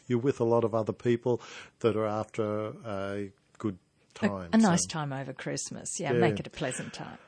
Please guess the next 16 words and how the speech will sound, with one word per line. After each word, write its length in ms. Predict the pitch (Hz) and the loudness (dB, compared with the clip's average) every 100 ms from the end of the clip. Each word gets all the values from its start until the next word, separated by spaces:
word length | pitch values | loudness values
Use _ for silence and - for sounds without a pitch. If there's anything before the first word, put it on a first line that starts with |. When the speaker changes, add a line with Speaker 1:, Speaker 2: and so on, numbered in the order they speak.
| _ - | _ 6
Speaker 1:
Um, 320 | 165 175 185 | 8 6 2
now, 240 | 175 165 160 | 4 6 8
the 160 | 156 | 8
other 180 | 165 170 | 8 6
two 520 | - 139 131 127 123 | 6 6 8 8 4
that 300 | 110 120 131 - | 6 8 8 4
I, 280 | 123 120 143 135 | 4 4 2 0
I 60 | 120 | 0
checked 380 | - 131 - | 0 -2 0
that 160 | 120 127 | 0 4
were 200 | 117 107 | 4 4
available 720 | 104 110 120 135 123 120 117 160 | 4 2 4 4 6 6 6 4
leave 340 | 120 127 120 | 8 8 10
out 160 | 117 113 | 8 6
of 100 | 101 | 2
Sydney, 640 | - 120 110 101 180 | 0 0 2 2 2